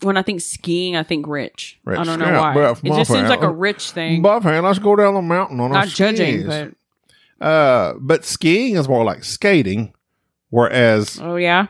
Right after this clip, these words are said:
Speaker 1: I can kinda see that.
Speaker 2: especially with the little mini skis they have these days.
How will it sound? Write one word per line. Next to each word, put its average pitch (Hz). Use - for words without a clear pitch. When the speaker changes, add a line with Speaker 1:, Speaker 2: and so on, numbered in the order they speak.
Speaker 1:
I 247
can 233
kinda 190
see 175
that. 160
Speaker 2:
especially 131
with 95
the 87
little 90
mini 107
skis 78
they 67
have 76
these 82
days. 85